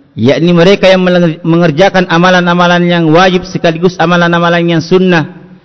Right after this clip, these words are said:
meninggalkan perkara-perkara yang haram sekaligus meninggalkan perkara-perkara yang makruh, bahkan sebahagian dari perkara-perkara yang mubah.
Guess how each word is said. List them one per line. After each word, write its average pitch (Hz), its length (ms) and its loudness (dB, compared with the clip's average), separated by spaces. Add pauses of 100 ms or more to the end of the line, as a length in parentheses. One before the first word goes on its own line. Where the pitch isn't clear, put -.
(260)
meninggalkan 165 560 -2
perkara-perkara 170 720 -4
yang 175 240 -4
haram 180 640 -4 (640)
sekaligus 151 560 -2
meninggalkan 175 560 0
perkara-perkara 170 720 -2
yang 170 80 0
makruh, 175 480 0
bahkan 165 480 -2
sebahagian 165 560 0
dari 165 160 0
perkara-perkara 165 720 0
yang 156 160 0
mubah. 170 560 0